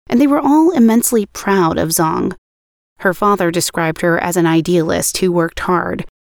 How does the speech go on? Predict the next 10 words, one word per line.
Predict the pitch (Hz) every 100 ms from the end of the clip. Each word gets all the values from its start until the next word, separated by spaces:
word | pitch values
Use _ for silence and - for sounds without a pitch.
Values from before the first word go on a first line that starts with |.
| _
She | - 220
sponsored | - - 214 202 160
orphan | 165 160 160 160
children | - 208 180 151
and | 156 156
volunteered | 160 160 175 156 190 180
to | 156
help | 151 151
cancer | - 202 202 170
patients, | 170 156 - 110 -